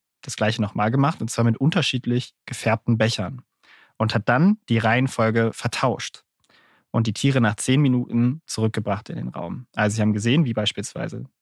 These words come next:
das Objekt unter einem blauen Becher lag, und jetzt standen die Becher in einer anderen Reihenfolge.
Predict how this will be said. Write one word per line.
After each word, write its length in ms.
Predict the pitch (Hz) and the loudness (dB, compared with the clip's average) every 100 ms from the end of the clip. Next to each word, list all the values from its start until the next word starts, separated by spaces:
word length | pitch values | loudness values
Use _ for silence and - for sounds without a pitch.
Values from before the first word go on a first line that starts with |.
| _ _ _ _ _ _ | _ _ _ _ _ _
das 400 | 98 - - - _ | -4 -4 -10 -18 _
Objekt 500 | - 113 120 139 - - | -6 -2 0 -2 -4 -4
unter 220 | 120 113 | -2 0
einem 100 | 104 | 0
blauen 220 | 101 151 | 2 2
Becher 220 | 160 151 131 | 2 2 2
lag, 300 | 123 131 - _ _ _ | 4 2 -4 _ _ _
und 140 | 110 | 0
jetzt 160 | 110 - | 0 0
standen 240 | - 110 | 0 2
die 80 | 110 | 2
Becher 240 | 104 - | 0 -2
in 80 | 110 | -4
einer 240 | - 110 - | -4 -4 -2
anderen 360 | 107 110 135 | 0 2 4
Reihenfolge. 600 | 127 135 139 - - 147 | 4 2 0 -2 -8 -10